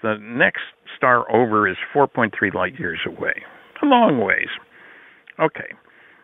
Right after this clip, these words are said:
Uh, Zeta one and Zeta two reticuli from each other. They're both sun-like stars. That's only true of five percent of the stars in the neighborhood. But they're only an eighth of a light year apart. They're thirty-five times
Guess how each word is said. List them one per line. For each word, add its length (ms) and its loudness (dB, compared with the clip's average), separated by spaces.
Uh, 280 2
Zeta 260 0
one 160 0
and 140 -2
Zeta 300 2
two 80 -2
reticuli 760 -10
from 240 0
each 440 -2
other. 360 -4
They're 100 4
both 220 2
sun-like 440 0
stars. 460 -2
That's 160 -8
only 220 0
true 260 2
of 80 0
five 200 2
percent 260 -4
of 60 -6
the 100 -12
stars 300 0
in 80 -8
the 80 -10
neighborhood. 640 -4
But 280 0
they're 220 2
only 260 0
an 120 2
eighth 300 0
of 140 -4
a 60 -2
light 420 -8
year 280 -4
apart. 680 -6
They're 200 2
thirty-five 500 0
times 280 0